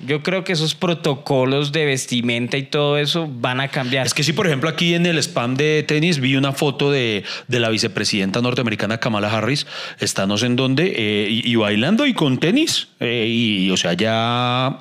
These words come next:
Speaker 2: o-, oficializado, o sea, ejerciendo su cargo.
Speaker 1: En, en
Speaker 2: Y
Speaker 1: alfombras rojas también, yo he
Speaker 2: Sí, en
Speaker 1: visto,
Speaker 2: efecto.
Speaker 1: eh, mujeres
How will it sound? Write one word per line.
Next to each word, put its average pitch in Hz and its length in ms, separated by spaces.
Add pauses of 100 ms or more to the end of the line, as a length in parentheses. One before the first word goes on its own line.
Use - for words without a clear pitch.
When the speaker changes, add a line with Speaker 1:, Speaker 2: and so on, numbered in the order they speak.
Speaker 2:
o-, 175 240
oficializado, 123 640
o - 40
sea, 98 220
ejerciendo 104 460
su 139 100
cargo. 107 320 (240)
Speaker 1:
En, 151 160
en 151 160
Speaker 2:
Y - 40
Speaker 1:
alfombras 135 460
rojas 165 380
también, 139 420
yo 151 100
he 127 40
Speaker 2:
Sí, 101 80
en 120 80
Speaker 1:
visto, 135 120
Speaker 2:
efecto. 135 760
Speaker 1:
eh, 107 400
mujeres 113 580